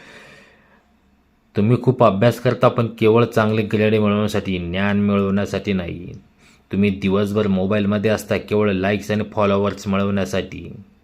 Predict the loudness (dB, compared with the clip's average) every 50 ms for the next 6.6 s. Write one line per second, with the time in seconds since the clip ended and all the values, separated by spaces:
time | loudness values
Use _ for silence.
0 | _ _ _ _ -20 -20 -20 -20 -20 -20 _ _ -2 0 4 4 4 4 2 -2
1 | -6 -8 -8 -8 -12 -20 _ -12 -10 -10 -10 -6 -2 2 2 2 4 2 2 0
2 | 2 0 0 0 2 0 0 0 -2 -2 0 0 0 0 0 -2 -4 -4 0 0
3 | 0 2 2 2 0 0 0 0 0 0 0 0 0 0 0 -2 -4 -4 -4 -2
4 | -2 0 0 0 0 0 0 0 -2 -2 -2 -2 -2 -2 -4 -4 -4 -2 -2 -2
5 | -4 -4 -4 -4 -2 -2 0 0 0 -2 -2 -4 -6 -6 -6 -6 -6 -6 -6 -6
6 | -4 -4 -6 -6 -6 -8 -8 -8 -8 -12 -14